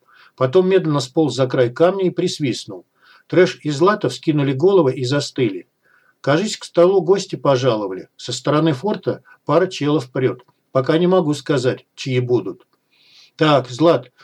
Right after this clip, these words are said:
провиант под валун, сама вон на тот холм и займи позицию. Сначала определим, кто такие, сразу валить не будем. Инфа нужна и проводники. Я здесь окопаюсь. Малой, алло,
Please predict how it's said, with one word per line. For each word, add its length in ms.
провиант 460
под 140
валун, 360
сама 340
вон 220
на 120
тот 200
холм 300
и 20
займи 300
позицию. 720
Сначала 420
определим, 520
кто 180
такие, 480
сразу 340
валить 320
не 120
будем. 400
Инфа 300
нужна 340
и 60
проводники. 800
Я 160
здесь 300
окопаюсь. 720
Малой, 520
алло, 380